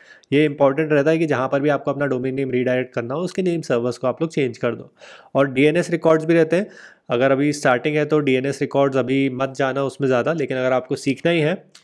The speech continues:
डोमेन के बारे में इनफैक्ट सीखना है, तो just go to YouTube। और मैंने यहाँ पे डोमेन के बारे में बहुत सारी बातें करी हैं, कृपेश आडवाणी डोमेन,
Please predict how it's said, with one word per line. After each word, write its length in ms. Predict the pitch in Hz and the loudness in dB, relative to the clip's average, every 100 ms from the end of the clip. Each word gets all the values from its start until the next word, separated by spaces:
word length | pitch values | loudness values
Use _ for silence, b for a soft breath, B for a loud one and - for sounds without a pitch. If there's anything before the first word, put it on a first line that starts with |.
| 120 | -2
डोमेन 360 | 135 175 190 | 2 4 2
के 80 | 190 | 4
बारे 200 | 170 165 | 2 2
में 80 | 165 | -2
इनफैक्ट 320 | 147 147 143 | -2 -2 -2
सीखना 320 | - 120 123 | -4 -4 -2
है, 180 | 117 185 b b _ | -2 -4 b b _
तो 80 | 135 | -2
just 260 | 123 165 160 | 0 0 2
go 260 | 156 151 | 2 2
to 160 | 160 135 | 2 2
YouTube। 420 | 135 135 123 143 b b b - | 2 2 2 0 b b b -2
और 220 | 117 123 | 0 0
मैंने 260 | 131 131 | -2 -2
यहाँ 120 | 143 139 | 0 0
पे 100 | 147 | 0
डोमेन 340 | 135 139 147 | -2 -2 -2
के 60 | 147 | -2
बारे 140 | 139 | 0
में 180 | 147 143 | -2 -2
बहुत 360 | 135 180 190 | 0 2 0
सारी 200 | - 156 | 0 -2
बातें 300 | 143 120 135 | 0 -2 -2
करी 180 | 127 117 | -4 -4
हैं, 100 | 123 | -6
कृपेश 520 | 127 127 127 127 120 | -6 -6 -2 -2 -2
आडवाणी 440 | 123 113 117 117 120 | -2 -4 -4 -6 -6
डोमेन, 480 | 117 117 120 123 | -6 -6 -6 -8